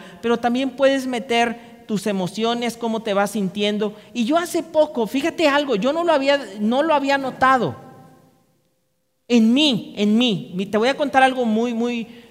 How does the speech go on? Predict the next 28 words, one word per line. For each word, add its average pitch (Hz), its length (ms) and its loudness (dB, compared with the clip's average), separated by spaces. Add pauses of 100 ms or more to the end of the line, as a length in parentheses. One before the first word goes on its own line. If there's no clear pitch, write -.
(160)
muy 190 380 2
privado 226 640 2
que 196 120 4
yo 202 140 0
no 269 140 0
había 233 260 0
notado. 220 580 -2 (1000)
Y 233 120 0
lo 254 140 6
noté 269 240 2
a 320 60 4
lo 320 100 2
largo 302 260 2
de 277 80 2
esta 277 160 -4
semana 247 540 0
y 226 60 -2
Dios 220 220 -2
se-, 226 160 -10 (240)
ha 190 140 4
venido 226 640 -2
nuevamente 208 480 0
hablando 208 400 2
de 196 100 0
este 196 200 -4
punto 214 380 -2
donde 202 200 0
dice, 202 400 -2